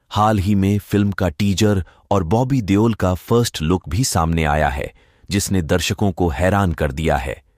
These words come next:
स्टूडियो ग्रीन ने दो हज़ार चौबीस की शुरुआत में फिल्म को बड़े पैमाने पर रिलीज करने के लिए टॉप डिस्ट्रीब्यूशन हाउसेज के साथ हाथ मिलाया है।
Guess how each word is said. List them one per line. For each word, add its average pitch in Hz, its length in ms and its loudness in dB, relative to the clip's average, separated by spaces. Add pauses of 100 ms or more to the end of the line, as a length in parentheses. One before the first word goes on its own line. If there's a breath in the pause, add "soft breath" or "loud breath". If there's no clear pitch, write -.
(200)
स्टूडियो 180 480 2
ग्रीन 143 320 2
ने 131 200 2
दो 107 160 0
हज़ार 101 300 2
चौबीस 90 400 -2
की 92 120 -4
शुरुआत 85 600 0
में 85 140 0
फिल्म 101 300 0
को 90 160 -2
बड़े 95 340 0
पैमाने 82 420 0
पर 87 180 -2
रिलीज 80 320 -2
करने 82 320 -2
के 80 160 -4
लिए 82 320 0 (360 loud breath)
टॉप 127 240 0
डिस्ट्रीब्यूशन 95 720 0
हाउसेज 85 440 -2
के 78 140 -4
साथ 80 400 -2 (260 loud breath)
हाथ 107 340 -2
मिलाया 73 360 0
है। 65 180 -6